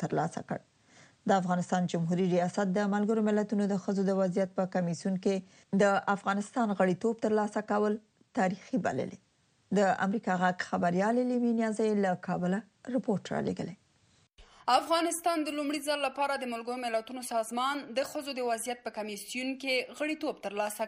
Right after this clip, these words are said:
Speaker 2: کړ. په ملګرو ملتونو کې د افغانستان دایمي استازولۍ ویلي چې افغانستان به په دغه کمیسیون کې له دوه زره یوویشتم څخه تر دوه زره پنځه ویشتم پورې غړیتوب ولري. د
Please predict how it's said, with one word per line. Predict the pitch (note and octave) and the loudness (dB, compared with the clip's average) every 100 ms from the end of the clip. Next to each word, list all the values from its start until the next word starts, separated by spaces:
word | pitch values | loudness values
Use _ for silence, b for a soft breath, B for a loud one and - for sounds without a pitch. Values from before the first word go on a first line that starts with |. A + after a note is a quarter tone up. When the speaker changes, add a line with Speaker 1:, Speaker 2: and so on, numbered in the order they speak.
| A#3+ | -2
Speaker 2:
کړ. | A#3+ B3 B B B E4 | -4 -4 B B B -4
په | D4+ | 0
ملګرو | E4+ E4 D#4+ | 0 0 0
ملتونو | D#4 D4+ D4+ D4+ | 0 0 -2 -8
کې | D4 | -4
د | C#4 B3+ | -2 -2
افغانستان | C4 B3+ C4 C4 B3+ | -4 -6 -6 -4 -2
دایمي | B3 C4 | -2 -4
استازولۍ | B3+ C4+ B3+ A#3+ A#3 B3+ | -6 -4 -4 -2 -4 -2
ویلي | A#3 C4 C#4 C#4 | -2 -2 -6 -2
چې | C#4+ | -2
افغانستان | B3 A#3 A3 - B3+ C4 | 0 -2 -6 -6 -6 -4
به | B3 | -4
په | A3+ | -2
دغه | A3 A3 | -2 -4
کمیسیون | G#3+ G#3+ - C#4+ D4 D4 | -6 -6 -6 -6 -4 0
کې | G#3+ G#3 - - - - - A3 | -2 -2 -12 -20 -20 -18 -2 0
له | C4 | 2
دوه | D#4+ D4+ | 2 0
زره | D4+ D4+ | 0 0
یوویشتم | C#4 C4+ - D4+ D4 D4 | -2 -4 -6 -4 -4 -6
څخه | C#4+ C#4+ | -6 -6
تر | B3 | -6
دوه | A#3+ B3 | -6 -4
زره | A#3 A3+ | -6 -6
پنځه | A#3 G#3+ | -10 -10
ویشتم | G#3+ - C#4 C#4+ | -8 -4 -2 -2
پورې | D4 C#4+ C#4 B3 A#3 | -4 -4 -4 -4 -6
غړیتوب | C#4 C#4+ C#4 F3+ F#3+ | -6 -4 -6 -6 -4
ولري. | G#3 A3 A#3 A#3 b b _ - | -2 -2 -4 -8 b b _ -14
د | G3+ | 0